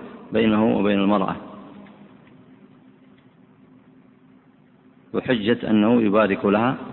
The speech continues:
ويقرأ عليها لكي تنجب." على أي حال، مثل هذه الخرافات والعبث في الدين هو من شأن الفسقة والفجار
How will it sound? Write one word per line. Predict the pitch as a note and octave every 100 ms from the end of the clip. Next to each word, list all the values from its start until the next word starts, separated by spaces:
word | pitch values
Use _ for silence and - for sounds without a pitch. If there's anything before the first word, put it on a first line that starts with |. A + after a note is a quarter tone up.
| - - - -
ويقرأ | G2 G#2+ G#2+ F#2+
عليها | F#2+ A#2+ A2
لكي | F#2+ G2+
تنجب." | - G2 F#2 - - - - - - - - - -
على | A2 C3+
أي | D#3+ A#2
حال، | - G#2 F#2+ - - - - - -
مثل | C3 C#3
هذه | B2+ A#2+ F#2+ F#2+ G2 - E2
الخرافات | G#2 G#2+ G2 G#2 F#2+ - - - - - - - - - -
والعبث | G#2 G2 A2 G2
في | F2+
الدين | F2 G2 A#2+ G#2+ - - - - - -
هو | A#2
من | A2+ A2
شأن | C3+ A2+
الفسقة | G2 - - A#2+ A2 - G#2 - - - -
والفجار | G#2 G#2+ A#2+ G#2+ F#2+ F2+ G2+ G2+ - -